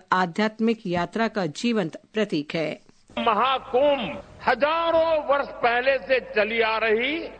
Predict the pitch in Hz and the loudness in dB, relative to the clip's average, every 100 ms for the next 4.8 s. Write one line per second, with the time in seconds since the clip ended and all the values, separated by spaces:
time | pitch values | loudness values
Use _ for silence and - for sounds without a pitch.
0 | - 131 165 175 175 175 175 156 175 185 | 0 2 4 2 2 0 0 0 2 2
1 | 180 180 202 190 165 107 92 - - - | -2 -2 0 2 0 -2 -10 -14 -18 -18
2 | - - 156 175 185 - 190 185 180 190 | -14 -2 0 2 0 0 2 2 0 0
3 | 190 190 185 185 - 151 160 139 117 147 | 2 2 -2 -6 -2 0 0 -2 -2 0
4 | 170 - 170 220 240 220 - - | 0 0 0 0 0 -6 -12 -14